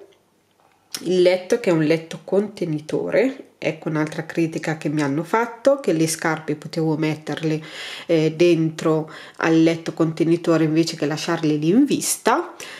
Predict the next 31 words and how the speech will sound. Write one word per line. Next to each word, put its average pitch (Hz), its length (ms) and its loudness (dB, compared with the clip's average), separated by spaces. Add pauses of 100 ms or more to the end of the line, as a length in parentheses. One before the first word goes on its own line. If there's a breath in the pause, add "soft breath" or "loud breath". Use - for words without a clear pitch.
(360 loud breath)
Poi 240 340 4 (140)
abbiamo 175 420 0
questo 269 360 2
mobiletto 262 680 4
che 320 100 0
era 185 120 2
su - 260 0
di 196 120 0
sopra, 208 600 2
shabby, 151 880 0
sapete 180 460 -2
che - 120 -2
io 175 220 2
ho 185 220 2
questo 180 320 -4
stile 208 380 0
un 196 160 -2
po' - 80 -4
shabby 175 500 -2
che 196 140 -4
mi 170 100 0
piace 160 300 -6
tantissimo. 185 960 -2 (800 loud breath)
Poi 370 560 4
questo, 160 720 0
eh, 156 220 0
solito 202 560 0
quadro, 202 1000 2
eh, 156 560 0
preso 175 300 0
all'Ikea 185 640 4